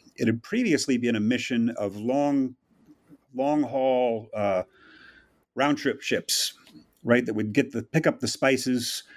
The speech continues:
take them back to the Netherlands, and bring back goods that the Asians might want to buy from the Netherlands. Uh, there came a point around sixteen fifty when the company reconceived itself as more of an intra-Asian company. And so they sh-,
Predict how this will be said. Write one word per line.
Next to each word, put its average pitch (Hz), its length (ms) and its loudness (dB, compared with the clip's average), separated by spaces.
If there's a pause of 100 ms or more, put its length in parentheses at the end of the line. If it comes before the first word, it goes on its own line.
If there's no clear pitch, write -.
(120)
take 139 220 -2
them 127 160 0
back 120 260 0
to 113 100 -12
the 110 80 0
Netherlands, 120 580 0
and 98 200 -6
bring 123 220 0
back 117 380 0 (200)
goods 120 320 0
that 110 140 -2
the 107 160 0
Asians 113 300 0
might 110 160 0
want 107 120 0
to 101 60 0
buy 104 240 2
from 98 180 -6
the 110 80 -4
Netherlands. 117 600 -2 (840)
Uh, 117 300 2
there 117 160 -4
came 190 180 0
a 175 60 0
point 202 260 0
around 143 180 2
sixteen 127 420 -2
fifty 190 280 -2
when 117 140 0
the 110 80 0
company 131 420 -2
reconceived 139 720 0
itself 107 640 -2
as 110 240 -2
more 131 240 2
of 117 80 0
an 117 100 -2
intra-Asian 120 840 -2 (220)
company. 98 480 0 (680)
And 110 140 2
so 123 140 -2
they 113 160 0
sh-, - 260 -6